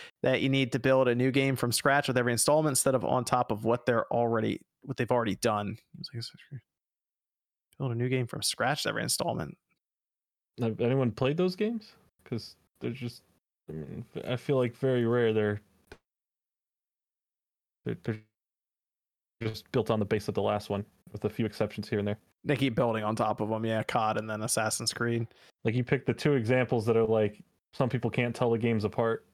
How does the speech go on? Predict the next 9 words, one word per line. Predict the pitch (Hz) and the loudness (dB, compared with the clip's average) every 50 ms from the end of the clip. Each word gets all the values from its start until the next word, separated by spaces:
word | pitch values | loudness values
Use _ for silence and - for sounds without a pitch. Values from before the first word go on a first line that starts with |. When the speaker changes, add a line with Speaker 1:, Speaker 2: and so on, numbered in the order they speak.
| _ _ _ _ _ _ _ _ _ _ | _ _ _ _ _ _ _ _ _ _
Speaker 1:
Yeah, | 196 202 226 220 233 240 226 226 226 208 190 185 - - - - _ _ _ | 0 2 2 2 2 2 2 2 0 0 -2 -6 -10 -18 -20 -20 _ _ _
yeah. | 165 165 160 160 160 - - - - - _ - | -2 0 2 2 2 2 0 -8 -14 -18 _ -6
<laughs> | 135 - - _ _ _ | -6 -6 -6 _ _ _
X-, | 175 180 - - - 196 185 - | 0 0 0 0 0 0 2 4
Xbox | - 196 185 - | 2 2 4 4
Lost | 180 185 175 - | 4 4 4 4
PlayStation | - 175 175 - - 175 156 - 160 | 4 4 4 6 4 2 4 4 2
One | 151 156 160 165 160 156 - - - - _ | 4 4 4 4 2 -2 -4 -8 -18 -12 _
says | - - 147 139 139 139 139 135 135 131 120 - | 0 2 4 6 6 6 6 6 4 2 0 -2